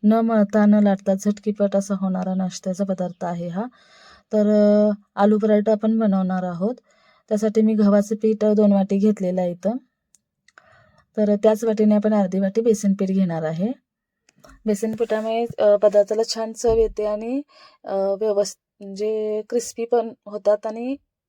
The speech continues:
दिसायला पण छान दिसतं. त्यासाठी मी बेसन पीठ घेतलेलं आहे. तर, अ, हिरवं वाटण करून घेतलेलं, त्यामध्ये आलं, लसूण, मिरची, कोथिंबीर, जिरं,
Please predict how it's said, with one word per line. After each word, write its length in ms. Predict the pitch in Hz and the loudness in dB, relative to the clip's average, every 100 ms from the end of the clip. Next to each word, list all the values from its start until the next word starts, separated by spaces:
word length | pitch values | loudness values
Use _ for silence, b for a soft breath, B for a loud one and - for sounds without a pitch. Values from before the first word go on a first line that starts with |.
| 202 | -10
दिसायला 340 | 214 226 208 | -4 0 0
पण 120 | 208 247 | -2 -6
छान 260 | - 208 196 | -6 -6 -6
दिसतं. 300 | 190 - 208 | -8 -10 -10
त्यासाठी 320 | 202 208 202 | -10 -8 -10
मी 180 | 214 269 - B B B 226 | -6 -8 -8 B B B -4
बेसन 300 | 214 202 196 | -2 -4 -4
पीठ 140 | 202 | -4
घेतलेलं 500 | 202 208 180 175 175 | -4 -8 -2 -2 0
आहे. 300 | 160 175 254 - b b b - | -4 -6 -10 -12 b b b -6
तर, 160 | 220 220 226 220 226 220 b _ - | -2 0 2 2 0 -2 b _ -2
अ, 60 | 208 | 4
हिरवं 400 | 208 214 220 226 | 4 4 4 4
वाटण 280 | 220 208 214 | 4 2 -4
करून 220 | 226 220 | -4 -4
घेतलेलं, 320 | 214 202 202 | -8 -4 -2
त्यामध्ये 640 | 208 202 208 214 214 226 254 B B B | -2 -4 -6 -6 -2 -2 -4 B B B
आलं, 340 | 202 208 226 | -4 0 2
लसूण, 480 | 233 214 196 220 226 | 2 0 0 -2 -2
मिरची, 480 | 226 220 185 - 226 | -4 -4 -4 -2 -4
कोथिंबीर, 640 | 226 202 196 208 214 233 | -2 -4 -4 -10 0 0
जिरं, 340 | 202 214 208 | 0 -2 -2